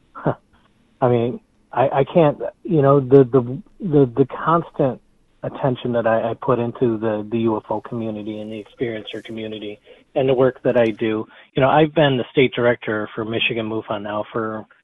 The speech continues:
nineteen years, and I've been a member since ninety-three. I mean, just all those years of my life just focused on the phenomena. If I, I,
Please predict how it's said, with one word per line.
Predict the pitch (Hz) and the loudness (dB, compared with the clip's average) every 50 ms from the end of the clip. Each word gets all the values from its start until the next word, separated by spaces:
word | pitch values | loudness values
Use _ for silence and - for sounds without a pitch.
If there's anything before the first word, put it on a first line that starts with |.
| _ _ - | _ _ -4
nineteen | 127 131 127 - - - 135 117 113 113 | -2 -2 -2 -2 -4 -4 -4 -2 -2 -2
years, | 110 107 98 95 98 98 - - - _ _ _ _ _ _ _ _ | -2 -2 -4 -6 -8 -10 -14 -16 -20 _ _ _ _ _ _ _ _
and | 123 120 | 0 0
I've | 120 107 | 0 2
been | 117 120 117 | 0 0 0
a | 113 | 0
member | 113 120 120 113 113 107 - | 0 -2 -2 -2 -2 -4 -4
since | 127 113 - - | -6 -8 -8 -6
ninety-three. | 123 113 110 107 107 107 98 - - - 117 113 104 101 104 104 - _ _ _ _ _ _ _ _ - | -4 -4 -2 -2 -4 -6 -6 -8 -8 -6 -4 -4 -4 -4 -6 -10 -16 _ _ _ _ _ _ _ _ -2
I | 127 | -2
mean, | 117 113 107 113 - - 175 139 123 113 123 | 0 0 0 -4 -6 -8 -8 -10 -8 2 2
just | 151 151 - - - - | 2 2 2 -2 -8 -2
all | 139 127 139 156 160 147 | 4 6 8 8 8 6
those | 131 139 135 127 120 | 6 4 4 4 2
years | 120 123 127 127 120 - | 2 2 4 2 2 2
of | 127 113 | -2 0
my | 113 113 113 | 2 2 2
life | 110 110 110 110 107 101 - - | 2 2 2 2 0 -2 -6 -8
just | - 110 - - _ _ _ _ _ _ _ _ _ _ | -8 -8 -8 -8 _ _ _ _ _ _ _ _ _ _
focused | - 113 - - - - | -4 -4 -4 -6 -8 -8
on | 120 113 | -6 -6
the | 110 - | -6 -8
phenomena. | - - 110 110 110 107 104 104 - _ _ _ _ _ _ _ | -8 -8 -6 -6 -6 -6 -8 -10 -12 _ _ _ _ _ _ _
If | - 156 127 - | 2 2 6 8
I, | 151 139 143 | 8 8 8
I, | - 143 | 6 2